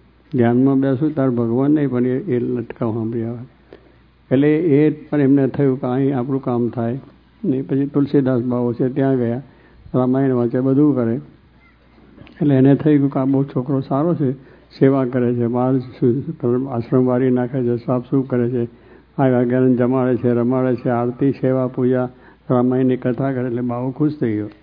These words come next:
તુલસીદાસ કે "ચાલ હું તને શિષ્ય મારો બની જા અને શિષ્ય પોતાનો બનાવી અને આખા આશ્રમનો એમને લેખ કરી દેવા, બધું તારું, તું જે એમ કર એમ થઈ જાય."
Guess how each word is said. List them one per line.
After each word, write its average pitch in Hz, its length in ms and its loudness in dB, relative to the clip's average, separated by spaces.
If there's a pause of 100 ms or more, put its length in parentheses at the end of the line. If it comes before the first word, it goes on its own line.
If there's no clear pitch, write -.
(220)
તુલસીદાસ 117 480 -2 (600)
કે 135 100 2
"ચાલ 147 260 2
હું 143 260 0
તને 131 280 2
શિષ્ય 131 520 0
મારો 135 260 0
બની 151 260 4
જા 120 200 0 (440)
અને 139 140 4
શિષ્ય 139 300 0
પોતાનો 139 420 0
બનાવી 131 440 0
અને 131 260 -4
આખા 120 300 -6
આશ્રમનો 131 560 -2 (460)
એમને 131 180 -2
લેખ 127 300 -2
કરી 127 160 -2
દેવા, 123 260 -4
બધું 127 280 -6
તારું, 127 360 -4 (720)
તું 135 140 2
જે 135 60 2
એમ 135 140 0
કર 131 220 -6
એમ 117 200 -4
થઈ 127 240 -2
જાય." 110 180 -2